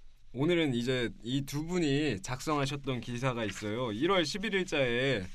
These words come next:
일단 그 뭐야, 시-, 지면화가 됐던 기사인데요. 부들부들 청년 시리즈 삼 회 기획입니다.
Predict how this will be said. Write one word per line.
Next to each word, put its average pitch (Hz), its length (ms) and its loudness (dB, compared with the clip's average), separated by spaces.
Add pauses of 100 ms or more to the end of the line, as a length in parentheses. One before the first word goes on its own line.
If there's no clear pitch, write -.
(440)
일단 120 460 0 (520)
그 120 260 -4
뭐야, 101 300 -2
시-, - 180 -8
지면화가 139 560 2
됐던 110 440 -6
기사인데요. 110 680 -4 (760)
부들부들 160 460 2
청년 196 340 2
시리즈 185 380 0
삼 220 260 -2
회 170 460 2
기획입니다. 107 720 -2